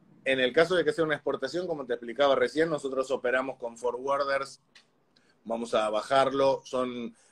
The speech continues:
eh, despachantes aduaneros en otros países, nosotros tenemos contacto en casi todo el mundo,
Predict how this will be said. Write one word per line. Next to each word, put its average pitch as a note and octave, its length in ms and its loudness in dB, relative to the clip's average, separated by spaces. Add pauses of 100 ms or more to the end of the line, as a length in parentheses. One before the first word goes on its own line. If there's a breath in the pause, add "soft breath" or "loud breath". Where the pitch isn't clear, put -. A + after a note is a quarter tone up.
(160 soft breath)
eh, G#2 500 -2
despachantes A#2+ 540 0
aduaneros B2 560 2
en A#2+ 100 -4
otros B2+ 240 -4
países, E3 480 2
nosotros A#2 260 -14
tenemos A#2 240 -12
contacto A#2 600 -8
en G2+ 120 -20
casi G2+ 280 -12
todo B2+ 240 2
el A#2 140 0
mundo, D3+ 580 2